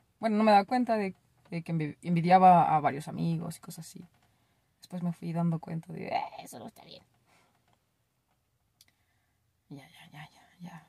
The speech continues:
Me controlo un poquito más. De hecho, ya, o sea, haci-, haciendo estas recapitulaciones, es lo que me gusta de estos videos, que me sirven para entenderme otra vez a mí.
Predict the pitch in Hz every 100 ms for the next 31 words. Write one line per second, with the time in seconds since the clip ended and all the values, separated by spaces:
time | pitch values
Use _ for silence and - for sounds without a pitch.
0 | _ 175 - 139 175 165 156 156 156 175
1 | - _ _ _ _ _ _ _ _ _
2 | _ _ _ _ _ _ _ _ _ _
3 | _ _ _ _ _ _ _ _ _ _
4 | _ _ _ _ _ _ _ _ _ _
5 | _ - 214 277 240 208 202 208 - _
6 | _ _ _ _ - 196 220 214 247 302
7 | 285 330 285 240 214 214 214 208 233 262
8 | 277 269 262 269 - 240 220 240 240 220
9 | - 220 202 202 214 202 196 226 214 214
10 | 208 190 180 185 202 214 208 196 196 190
11 | 185